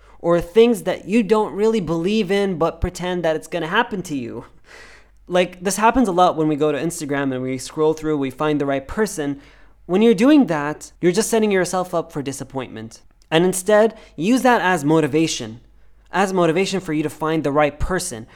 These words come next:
for you to pursue what you want, and for you to practice more self-love. Now, the third step is to understand when you love, you're loving for the right reasons. When you love, it's supposed to make a great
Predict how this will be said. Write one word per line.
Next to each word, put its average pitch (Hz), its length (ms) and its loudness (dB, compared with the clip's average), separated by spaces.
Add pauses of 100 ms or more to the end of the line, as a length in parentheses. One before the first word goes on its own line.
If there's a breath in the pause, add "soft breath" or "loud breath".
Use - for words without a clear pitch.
(140 soft breath)
for - 140 -6
you 170 140 0
to 175 120 -8
pursue 226 520 0
what 185 200 0
you 143 100 -4
want, 135 400 -6
and 180 200 -2
for 185 140 -6
you 202 440 -2 (160 loud breath)
to 285 100 -10
practice 233 420 -2
more 196 220 4
self-love. 123 760 -4 (800)
Now, 147 440 -2
the 139 120 -8
third 277 320 0
step 143 420 -6 (320)
is 165 140 -6
to 190 100 -4
understand 214 800 2
when 180 180 6
you 262 100 6
love, 170 540 4 (380)
you're 170 160 -2
loving 180 380 2
for 196 120 -6
the 160 100 -2
right 180 400 -4 (200)
reasons. 131 760 -4 (140)
When 170 160 4
you 233 100 8
love, 156 480 2 (300)
it's 160 180 -8
supposed 214 380 0
to 180 60 -6
make 165 360 -4
a 156 80 -8
great 175 600 -6